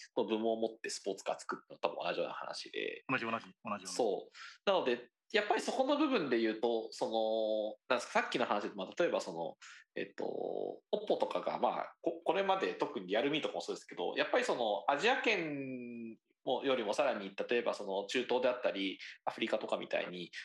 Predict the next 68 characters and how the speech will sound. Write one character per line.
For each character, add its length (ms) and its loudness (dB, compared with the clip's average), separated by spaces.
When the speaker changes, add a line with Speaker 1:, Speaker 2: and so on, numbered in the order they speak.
Speaker 1:
と 80 4
に 80 2
か 100 4
く 420 0
安 280 2
く 360 2
た 100 0
く 80 -6
さ 140 4
ん 60 2
売 40 2
ん 60 2
な 100 4
き 80 2
ゃ 40 4
み 80 -2
た 60 2
い 40 2
な 60 -6
と 80 -6
こ 100 0
ろ 120 2
に 240 -8
や 100 4
り 60 0
す 140 -10
ぎ 160 -2
て、 320 -2
そ 220 2
う 40 2
い 80 4
う 20 4
人 180 2
た 60 2
ち 100 -2
が 80 2
い 80 -4
な 120 4
く 80 4
な 80 6
っ 100 -8
ち 100 -4
ゃ 40 -2
う 40 -8
会 120 0
社 140 -6
っ 40 -12
て 100 -8
ち 100 -6
ょ 20 -2
っ 40 -12
と 40 -20
辛 180 4
い 60 0
よ 80 0
ね 100 2
っ 40 -2
て 80 0
思 200 0
っ 80 -16
て 120 -2
き 60 -4
た 100 4
か 100 4
ら 80 2
こ 100 0
そ、 140 4
今、 420 2